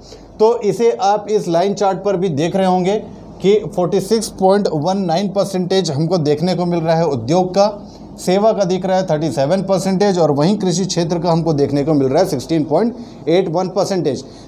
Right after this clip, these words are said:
देखिए, ये एक प्रकार की विसंगति भी दिखाती है। भारत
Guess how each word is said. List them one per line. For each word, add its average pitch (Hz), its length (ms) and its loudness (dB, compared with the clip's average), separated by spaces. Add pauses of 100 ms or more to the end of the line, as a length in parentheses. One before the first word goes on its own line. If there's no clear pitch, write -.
देखिए, 190 280 4
ये 180 360 0
एक 202 240 -2
प्रकार 175 320 0
की 196 120 -4
विसंगति 160 560 -2
भी 180 240 -2
दिखाती 139 560 -2
है। 127 160 0 (720)
भारत 180 300 2